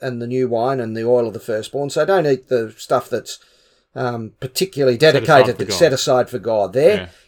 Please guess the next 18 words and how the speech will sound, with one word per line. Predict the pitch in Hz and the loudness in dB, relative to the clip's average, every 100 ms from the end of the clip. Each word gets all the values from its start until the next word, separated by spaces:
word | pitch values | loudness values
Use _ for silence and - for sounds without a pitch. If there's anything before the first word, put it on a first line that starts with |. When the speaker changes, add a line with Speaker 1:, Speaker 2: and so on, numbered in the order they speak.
| - | -8
Speaker 1:
in | 151 135 | -4 2
your | 131 | 4
own | 127 120 | 4 2
towns. | - 151 190 220 185 - _ _ _ - | 0 2 2 0 -6 -12 _ _ _ -6
Um, | 151 151 147 131 _ _ _ _ - | 0 2 0 -4 _ _ _ _ -4
uh, | 139 135 127 - _ _ - | 0 2 0 -4 _ _ 4
but | 170 | 4
again, | 143 147 165 226 | 6 6 6 4
in | 165 | 2
verse | 117 135 127 - | 2 2 2 0
twenty, | - 135 - 254 _ _ _ _ - | -2 -2 -4 -12 _ _ _ _ -12
uh, | 135 131 127 123 123 | -6 -4 -2 -2 -4
when | 120 160 147 139 - _ - | 2 2 4 0 -6 _ -20
you | 147 147 131 - | -6 -2 -2 -4
want | 151 156 151 | 0 2 2
something | 170 143 156 | 0 0 -4
to | 156 175 | 0 2
eat, | 302 | 0